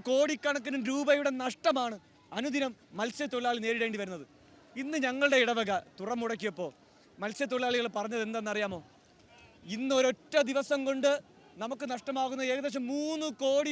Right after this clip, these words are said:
രൂപയുടെ കച്ചവടമാണ്. മത്സ്യം,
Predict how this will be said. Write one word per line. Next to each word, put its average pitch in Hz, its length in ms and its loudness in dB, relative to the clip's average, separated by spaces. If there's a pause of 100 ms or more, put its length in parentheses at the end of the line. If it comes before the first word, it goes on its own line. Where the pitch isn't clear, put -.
രൂപയുടെ 277 480 0 (540)
കച്ചവടമാണ്. 240 680 -2 (560)
മത്സ്യം, 269 420 2